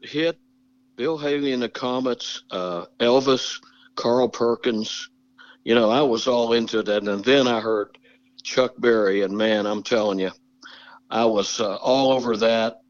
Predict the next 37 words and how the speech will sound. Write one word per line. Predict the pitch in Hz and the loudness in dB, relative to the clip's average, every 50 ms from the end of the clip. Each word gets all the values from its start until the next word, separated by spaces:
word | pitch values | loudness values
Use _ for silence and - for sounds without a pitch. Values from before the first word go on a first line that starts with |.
| _ _ _ | _ _ _
tried | - - - 123 120 120 | -10 -4 0 0 2 2
to | 117 | 2
learn | 110 110 113 117 117 117 117 | 0 0 0 0 0 -2 -2
how | 120 117 107 | -2 -2 -2
to | 104 | -2
play | 107 - - 113 104 101 | -2 -2 -2 -2 0 0
guitar | 92 101 95 - - 110 110 110 110 107 | -2 -4 -8 -4 -2 0 2 2 2 2
like | 107 104 101 - | 2 0 -2 -4
him. | - - 107 104 104 107 107 101 | -4 -2 0 2 2 0 0 0
And, | 101 92 95 92 92 95 | -2 -4 -4 -4 -4 -4
uh, | 92 90 92 95 - - - - - _ _ _ _ _ _ - _ _ - | -4 -4 -6 -8 -10 -14 -20 -20 -20 _ _ _ _ _ _ -20 _ _ -2
and | - 143 135 | 0 0 2
so | - - 151 147 139 131 127 - - _ _ _ _ _ _ _ _ _ _ | 4 4 4 6 6 4 2 -2 -8 _ _ _ _ _ _ _ _ _ _
I | - 127 120 143 165 | -4 -2 -2 0 0
was, | 180 190 196 180 156 - - 160 | 0 0 0 -2 -4 -2 -2 0
uh, | 151 143 131 127 - _ _ _ _ _ _ _ _ _ _ _ | 0 0 -2 -4 -10 _ _ _ _ _ _ _ _ _ _ _
I | - 123 | -6 -4
was | 143 143 127 113 | -2 -2 -2 0
an | 123 120 110 | -2 -2 0
aspiring | 117 120 - - - 131 127 135 143 139 131 123 120 117 110 - _ _ _ _ _ _ _ _ _ - | -2 -4 -4 -4 -2 0 0 0 0 0 0 -2 -4 -6 -8 -12 _ _ _ _ _ _ _ _ _ -6
young | - 120 120 127 131 | -2 0 2 2 2
guitar | 131 127 123 - - - 135 131 127 | 0 0 -4 -6 -6 -6 -6 -6 -6
<laughs> | 123 | -6
player. | - - 127 - - - 117 101 - _ _ _ - - - - - - - - - | -4 -2 -2 -2 -2 -4 -6 -6 -8 _ _ _ -20 -20 -20 -20 -20 -20 -20 -8 0
And | - 139 160 170 165 | 2 4 4 6 4
a | 160 | 4
couple | 156 - 175 175 170 - 233 240 | 2 2 2 2 4 4 4 4
of | 240 | 4
my | 202 185 | 4 2
buddies, | 165 165 165 160 170 202 202 196 185 185 - - | 2 4 4 4 4 4 2 0 -2 -6 -8 -6
uh, | 147 131 123 123 117 113 _ _ _ _ _ _ _ _ _ _ _ _ _ | -4 -4 -4 -4 -6 -8 _ _ _ _ _ _ _ _ _ _ _ _ _
said, | - - - 117 - | -16 -14 -12 -12 -10
"Hey, | - 147 190 226 240 220 | -8 -6 -6 -4 -2 -2
let's | 190 185 - - | -2 -2 -4 -4
form | - - 208 220 208 214 | 0 2 4 4 4 4
a | 165 139 | 2 0
band." | 113 - 156 135 123 - 165 127 113 120 110 - | 2 2 2 2 2 2 0 0 0 -2 -4 -6